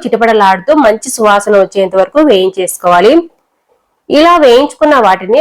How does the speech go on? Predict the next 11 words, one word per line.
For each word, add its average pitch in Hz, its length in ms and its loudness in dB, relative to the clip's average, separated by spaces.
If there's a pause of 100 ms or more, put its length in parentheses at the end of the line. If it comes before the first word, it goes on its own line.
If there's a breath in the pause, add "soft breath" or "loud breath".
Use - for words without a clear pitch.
ఒక 208 200 -4
బౌల్ 196 280 2
లోకి 185 280 -4
వేసేస్తున్నాను. 190 720 -2 (840)
ఇప్పుడు 311 260 2 (160)
ఇదే 254 180 2 (160)
కడాయిలోనే 240 560 0 (120)
ఒక 226 100 -12 (100)
కప్పు - 240 -4 (160)
పల్లీలు 220 400 2
కూడా 247 120 2